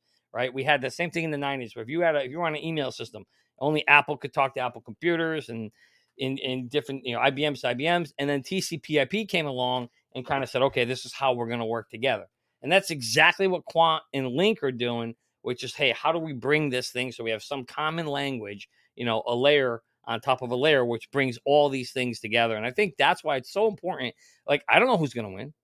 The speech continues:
I don't know if it's gonna be Link. Is it gonna be Quant? Is it gonna be, you know, someone else protocol? So you just wanna make sure, like you said, James, that you are doing the homework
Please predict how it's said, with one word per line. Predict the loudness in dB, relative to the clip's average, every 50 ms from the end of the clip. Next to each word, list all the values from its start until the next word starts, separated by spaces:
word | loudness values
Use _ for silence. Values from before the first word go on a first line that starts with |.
| _ _ -4
I | 0
don't | 4
know | 4 4
if | 4 2
it's | -6
gonna | -8 -6 -6
be | -4 0
Link. | 2 2 2 2 -2 -8 _ _ _ _ _ _ _ _ -4
Is | -4 -4 -4
it | -6
gonna | -6 -6 -8 -8
be | -10 -14 -10
Quant? | -2 2 2 2 2 0 -6 _ _ _ _ _ _ _ _ _ -4
Is | -4 -2 -2
it | -2
gonna | -2 -2 -2 -2
be, | -2 -2 -2
you | -2 -4 -8
know, | -10 -8
someone | -4 -2 -2 -2 0 -2 -2
else | 0 0 0 0 0 -4 -8 -4
protocol? | 2 2 2 4 4 2 2 2
So | 2 2 2
you | 2 2 0 -2 -2
just | -2 -4 -6 -4 -2
wanna | 0 0 0 0 0 -2
make | -2 -2 -2 -2 -2
sure, | 0 2 2 2 2 0 -4 -10 _ _ -2 0
like | 0 0
you | 0 -4
said, | 0 2 2 2
James, | 2 0 0 0 -2 -4 -10 _ _ _ _ -10
that | -8 -6
you | -2 0 0 2 2 2
are | 2 2
doing | 2 0 0 0
the | 0 0
homework | 0 0 2 2 2 0 0 0 -4 _